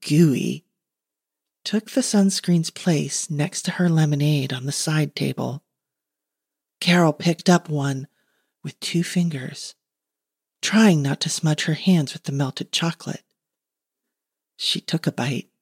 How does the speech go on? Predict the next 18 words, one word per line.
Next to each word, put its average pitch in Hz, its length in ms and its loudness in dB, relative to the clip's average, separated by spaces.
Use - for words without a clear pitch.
Heaven. 135 520 -6
As 170 260 2
good 214 320 8
as 170 160 6
the 151 100 0
lemonade, 139 800 -2
maybe 135 300 -4
better. 135 580 -2
She - 160 -2
stuffed - 720 0
the 143 100 2
rest 143 280 2
of - 60 -8
the 127 60 0
cookie - 380 -4
into 135 200 -2
her 127 140 -6
mouth, 123 380 -10